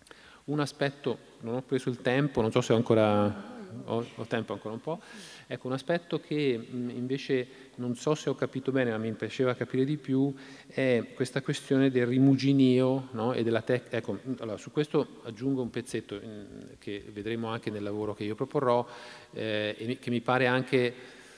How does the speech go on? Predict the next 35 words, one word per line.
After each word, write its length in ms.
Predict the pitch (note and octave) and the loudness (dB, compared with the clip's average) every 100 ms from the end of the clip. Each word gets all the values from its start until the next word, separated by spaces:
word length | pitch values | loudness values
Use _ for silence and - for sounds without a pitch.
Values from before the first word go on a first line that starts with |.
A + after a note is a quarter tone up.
| - - - - | -20 -20 -20 -14
che 100 | - | -4
si 120 | C3 | 2
lega 140 | B2+ | 4
un 80 | A#2+ | 4
po' 80 | B2 | 4
a 40 | |
quello 160 | A#2 B2 | 2 2
che 60 | A#2 | -2
dicevo 260 | A#2 B2 | -2 0
all'inizio. 460 | A#2 A#2+ B2 A#2+ A2+ | 2 2 0 0 0
Molto 320 | B2+ C3 C3+ | 2 4 2
spesso 420 | C3 D3+ D3+ - | 2 2 2 2
i 20 | |
nostri 300 | B2 A#2+ - | 0 0 -2
processi 480 | B2 A#2+ - A#2+ B2 | -4 -4 -2 -2 -4
terapeutici 680 | B2 A#2 - C3 C#3+ - C3+ | -4 -2 0 0 0 -4 -2
non 240 | B2+ B2+ C3 | 0 0 -2
sono 360 | - C#3 C#3+ | 2 4 4
condotti 500 | C#3+ B2+ A#2+ B2 B2+ | 4 2 4 2 0
da 80 | B2 | 0
una 140 | A#2 | 0
persona 420 | A2 A2 - A#2 A#2 | -2 -6 -4 -4 -4
sola, 460 | - F#2+ F2+ F2+ - - - - - | -6 -8 -8 -12 -16 -20 -20 -20 -8
mm? 80 | C3 C3+ - - - - | -6 -6 -10 -20 -20 -18
Ma, 540 | - B2 C3 C3+ A#2 F2+ - - - | -8 -2 0 2 0 -4 -14 -20 -10
mm, 280 | B2 A#2+ A2+ A2+ - | -4 -4 -4 -8 -14
sono 400 | - - C#3 C3+ C3+ - | -14 -4 0 0 -2 -8
condotti 600 | - C3+ C3+ C3+ C3+ - | -2 0 4 4 2 0
da 120 | B2+ | 0
più 280 | A#2 - C3+ | -2 -4 -6
persone, 1000 | - B2 - - C3 A#2+ A#2+ B2 C#3+ D#3 | -4 -4 -6 -4 -2 0 0 0 -2 -2
no? 260 | A#2 A2+ A#2+ | -4 -4 -4
Questo 280 | C3 B2+ B2+ | -4 -2 -2
mi 80 | A#2 | -4
sembra 580 | - A#2+ B2 A2+ G2+ | -2 0 2 2 0